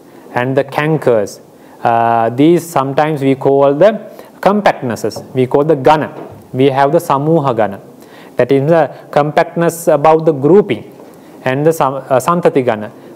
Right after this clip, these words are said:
compactness about the continuity, and sometimes the arammana gana,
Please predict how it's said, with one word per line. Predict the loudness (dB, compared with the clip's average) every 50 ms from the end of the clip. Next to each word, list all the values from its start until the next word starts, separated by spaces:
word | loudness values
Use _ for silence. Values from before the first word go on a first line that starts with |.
| -6
compactness | -4 -4 -4 0 -2 -2 -2 -2 -2 -2 -2 0 0
about | 0 2 4 4 4 2 2
the | 0 0 0 0 -6 -14 -12 -4
continuity, | -2 -2 0 0 0 2 2 2 0 -2 -6 -10 -12 -16 -20 -20 -20 -20 -20 -20 -18 -8 -6
and | -4 -4 -2
sometimes | -2 -4 -4 -2 0 0 0 0 -2 -4 0 2
the | 2 2 2 0 -8 -4 0
arammana | 4 4 6 6 6 4 4 0 -2 -2 -2
gana, | -2 -2 -4 -4 -10